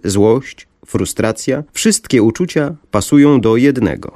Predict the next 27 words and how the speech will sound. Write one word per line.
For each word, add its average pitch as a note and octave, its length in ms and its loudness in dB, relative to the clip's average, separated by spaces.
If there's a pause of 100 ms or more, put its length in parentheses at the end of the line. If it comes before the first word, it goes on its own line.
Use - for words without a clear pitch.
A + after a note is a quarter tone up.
To D3 260 2
nie C3+ 140 4
jest C3 240 2
odczucie A2+ 460 -4
dobra G#2 500 -4
i A2 100 0
wszystkie A2 520 -2
z F2+ 80 -2
nich F3+ 200 2
są G2 280 2
doradcą G2 640 -2
podpowiadającym A2+ 1080 0
ci, G2 320 -6
że G2+ 220 0
to, E3+ 240 -2
o B2 120 0
czym G#2 220 0
właśnie G2 340 -2
myślisz, E2+ 640 -6
nie D3+ 200 6
jest A#2 320 0
zgodne G2+ 440 0
z - 100 -8
tym, F#3 320 0
co C3+ 300 2
naprawdę G#2 460 -2
chcesz. - 540 -12